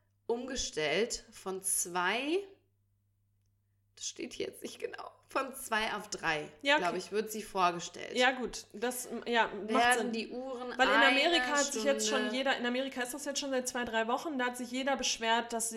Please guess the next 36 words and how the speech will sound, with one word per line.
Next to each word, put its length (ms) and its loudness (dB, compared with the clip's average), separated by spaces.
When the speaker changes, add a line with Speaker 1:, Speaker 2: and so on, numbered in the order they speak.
Speaker 2:
dass, 260 -4
äh, 40 -8
Speaker 1:
Ja. 400 0
Speaker 2:
müde 280 4
ist. 380 -4
Speaker 1:
Genau, 280 6
also 260 2
die 180 -6
Uhren 320 0
werden 380 4
eine 360 2
Stunde 280 -6
vorgestellt 600 -2
und 180 -6
dadurch 360 2
bleibt 320 -2
es 100 -12
abends 400 6
länger 240 -4
hell. 460 4
Speaker 2:
Genau. 280 0
Aber 220 2
Speaker 1:
morgens 360 12
Speaker 2:
morgens 320 2
Speaker 1:
länger 300 2
dunkel. 420 -2
Macht 220 -2
ja 120 6
auch 60 -4
Sinn, 200 2
weil 120 6
Speaker 2:
Ja. 80 8
Speaker 1:
jetzt 120 0
wird's 160 0
ja 60 2
schon 300 -4